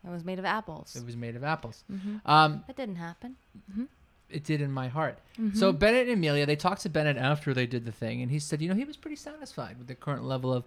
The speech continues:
Speaker 2: of intimacy, which is
Speaker 1: And
Speaker 2: kinda
Speaker 1: she,
Speaker 2: nice.
Speaker 1: interestingly, does not feel comfortable talking about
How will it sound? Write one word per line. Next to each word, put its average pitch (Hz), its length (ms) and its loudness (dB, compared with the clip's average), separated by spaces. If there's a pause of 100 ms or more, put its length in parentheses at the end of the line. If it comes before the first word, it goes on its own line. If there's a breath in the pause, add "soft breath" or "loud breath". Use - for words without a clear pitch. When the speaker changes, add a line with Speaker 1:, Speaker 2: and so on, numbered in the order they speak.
(300 loud breath)
Speaker 2:
of 135 200 0
intimacy, 123 600 -6
which 147 140 -6 (100)
is 226 100 -6
Speaker 1:
And 262 60 6
Speaker 2:
kinda 339 140 6
Speaker 1:
she, - 260 4
Speaker 2:
nice. 302 80 6
Speaker 1:
interestingly, 240 640 2
does 196 180 0
not 180 320 4
feel 202 160 0
comfortable 185 420 0
talking 185 360 -2
about 170 380 -2